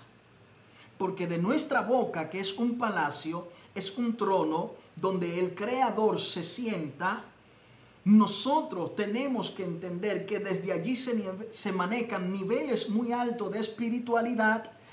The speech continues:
que conectan con lo que es el alma. Conectan con el alma. Por eso el hombre tiene que tener palabras dulces en su boca,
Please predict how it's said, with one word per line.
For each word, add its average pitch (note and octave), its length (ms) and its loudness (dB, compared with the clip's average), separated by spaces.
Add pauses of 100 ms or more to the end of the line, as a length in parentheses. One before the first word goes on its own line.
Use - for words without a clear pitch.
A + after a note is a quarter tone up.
(140)
que A3 180 -2
conectan G3 640 -2
con E3 180 -4
lo D#3 140 -2
que E3 80 -6
es - 220 -6
el F#3 120 -6
alma. F3 540 -4 (2000)
Conectan F#3+ 760 -4
con D3 200 -8
el C3 120 -4
alma. F#3+ 440 -4
Por D3 120 -8
eso E3+ 200 -4
el F3+ 100 -2
hombre A#3 340 0
tiene F#3 260 -6
que F3 80 -8
tener E3+ 400 -8 (880)
palabras G3 580 2
dulces A#3+ 460 0
en D3 60 -8
su C#3 180 -6
boca, E3 400 -2